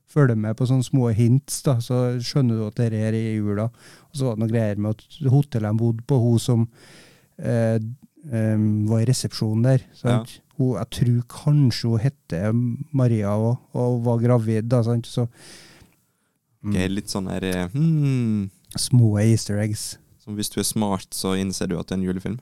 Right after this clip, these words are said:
Speaker 1: Ja, eller at du bare leser det, for slipper du å være smart.
Speaker 2: Ja.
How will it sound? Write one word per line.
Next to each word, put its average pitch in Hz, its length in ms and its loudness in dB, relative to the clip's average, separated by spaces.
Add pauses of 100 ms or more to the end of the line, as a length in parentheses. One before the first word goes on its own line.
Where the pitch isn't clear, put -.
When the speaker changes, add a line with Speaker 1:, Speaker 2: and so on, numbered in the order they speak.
(160)
Speaker 1:
Ja, 104 180 -2 (380)
eller 104 600 0
at - 120 -6
du 104 120 0
bare 95 380 -2
leser 90 460 -6
det, - 140 -12 (360)
for - 80 -10
slipper - 280 -6
du 110 60 -2
å 107 80 -2
være 101 120 -4
smart. - 300 -6 (240)
Speaker 2:
Ja. 117 120 -6